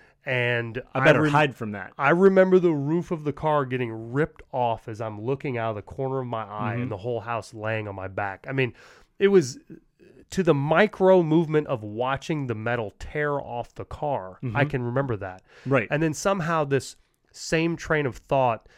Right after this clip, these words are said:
Speaker 1: is what we're giving Google presentations on how to make your creative guy learn how to write code better. It's just,
Speaker 2: Right.
Speaker 1: it's, it's kinda such a crazy,
Speaker 2: It's
Speaker 1: insane
Speaker 2: so vast, so vast.
Speaker 1: Right.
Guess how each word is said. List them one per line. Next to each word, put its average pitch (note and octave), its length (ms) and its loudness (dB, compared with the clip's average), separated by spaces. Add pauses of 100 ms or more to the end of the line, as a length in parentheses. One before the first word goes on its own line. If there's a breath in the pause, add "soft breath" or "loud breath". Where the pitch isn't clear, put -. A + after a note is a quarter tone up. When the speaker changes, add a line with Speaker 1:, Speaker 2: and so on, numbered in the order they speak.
(320 soft breath)
Speaker 1:
is A#2 180 -6
what C#3 220 2
we're C3+ 140 2
giving B2+ 420 0
Google C#3 320 2
presentations A#2 880 -2
on G#2 200 -4
how A#2 200 -4
to A#2+ 100 2
make A#2 320 -2
your A2 140 -4
creative A2+ 540 -4
guy G2+ 220 -4
learn G2+ 200 -4
how G#2+ 80 -6
to G#2 80 -4
write G#2 240 -4
code A2+ 300 -6
better. F#2 280 -12
It's A2 180 -10
just, F#3 180 4
Speaker 2:
Right. B2+ 180 2
Speaker 1:
it's, F#2+ 60 -6
it's F#3+ 160 -4
kinda B3 280 0
such - 260 -4
a A2+ 120 -6 (540 loud breath)
crazy, A#3 720 0
Speaker 2:
It's G3+ 220 2
Speaker 1:
insane F#3+ 720 4
Speaker 2:
so D#3+ 80 0
vast, C3+ 80 -8
so F#3 380 -6
vast. B2+ 460 -6
Speaker 1:
Right. C#3 280 -2